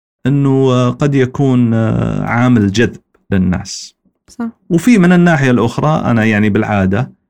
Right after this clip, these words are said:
Speaker 1: أسوي الرسمة، آه، رسومات أولية وبعدين أنقحها، زي رسمة أمس نزلتها برضو، هذه أخذت تقريبًا، آه، ثلاثين ألف، آه، impression أو، أو، آه، انطباع. رسمتها بقلم الرصاص وبعدين جيت وحبرت عليها و-،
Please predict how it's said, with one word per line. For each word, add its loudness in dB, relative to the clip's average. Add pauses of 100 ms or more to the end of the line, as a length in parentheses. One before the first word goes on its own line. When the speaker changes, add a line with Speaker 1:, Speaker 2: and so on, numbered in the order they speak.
(320)
Speaker 1:
أسوي 0
الرسمة، -2
آه، -2
رسومات -4
أولية -2
وبعدين 0
أنقحها، -4
زي 0
رسمة -2
أمس -2
نزلتها -2
برضو، -2
هذه 0 (420)
أخذت -2
تقريبًا، -2
آه، -2
ثلاثين -2
ألف، -4
آه، -6
impression -4
أو، -2
أو، -2
آه، -6 (280)
انطباع. -2 (380)
رسمتها 0
بقلم -2
الرصاص -2
وبعدين -2
جيت -4
وحبرت -6
عليها -4
و-، -4